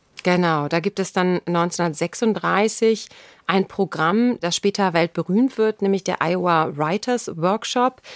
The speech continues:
Da gibt es tatsächlich zum ersten Mal einen universitären Abschluss für literarisches Schreiben. Und der Begriff Creative Writing taucht zwar auch im neunzehnten Jahrhundert schon aus, aber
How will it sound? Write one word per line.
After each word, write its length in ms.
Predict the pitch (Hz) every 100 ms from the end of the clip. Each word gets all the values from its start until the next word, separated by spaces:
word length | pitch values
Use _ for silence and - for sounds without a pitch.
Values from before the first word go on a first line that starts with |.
| - - - -
Da 160 | 185
gibt 180 | 277 -
es 80 | 220
tatsächlich 440 | 226 - 220 220
zum 120 | 208 -
ersten 380 | 175 202 - 202
Mal 280 | 185 190 -
einen 200 | 180 180
universitären 960 | - 214 190 180 170 170 - 185 180 -
Abschluss 480 | 170 - 180 175
für 200 | - 185
literarisches 640 | 170 165 175 147 151 - 160
Schreiben. 380 | - 143 143 147 - - -
Und 100 | 175
der 80 | 185
Begriff 420 | 175 - 277 -
Creative 400 | - 214 214 208 -
Writing 460 | 170 208 - 220
taucht 340 | 202 196 185 -
zwar 160 | 180
auch 120 | 151 165
im 60 |
neunzehnten 480 | 165 233 - 254 -
Jahrhundert 380 | 202 202 208 202
schon 140 | 202
aus, 220 | 180 190
aber 220 | 160 165